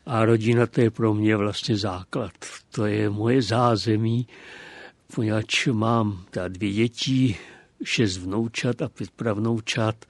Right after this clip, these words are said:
a všichni jsme jako takhle pořád pohromadě a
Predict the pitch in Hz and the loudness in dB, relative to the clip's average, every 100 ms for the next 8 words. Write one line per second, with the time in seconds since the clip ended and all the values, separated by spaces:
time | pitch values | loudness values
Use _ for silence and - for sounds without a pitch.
0 | - - - - - _ 101 101 104 95 | -20 -20 -20 -20 -20 _ -6 -4 -4 -6
1 | - - 113 - 120 104 104 104 107 110 | -6 -4 -4 -2 -2 0 0 0 -2 -4
2 | 254 127 - 117 107 - 110 - 104 107 | -4 -4 -6 -8 -6 -6 -6 -4 -2 -2
3 | 110 - 87 101 98 101 98 98 - 127 | -4 -8 -4 -2 -2 -2 -4 -6 -6 -6
4 | 107 | -8